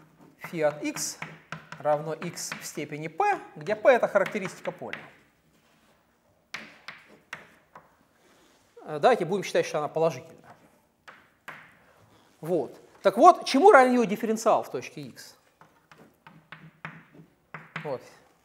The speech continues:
Ну, дифференциал в точке x, э, на каком-то касательном векторе кси, да?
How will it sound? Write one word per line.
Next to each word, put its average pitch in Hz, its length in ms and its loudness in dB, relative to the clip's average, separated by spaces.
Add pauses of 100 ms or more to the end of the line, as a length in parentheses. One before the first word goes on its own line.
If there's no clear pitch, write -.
(920)
Ну, - 320 -2 (560)
дифференциал 160 460 2
в - 80 -14
точке 254 400 -2
x, - 280 -6
э, 143 220 -8
на 185 160 -2
каком-то 190 380 -2
касательном 165 500 -2
векторе 151 380 -8
кси, - 280 -16 (160)
да? 165 180 -8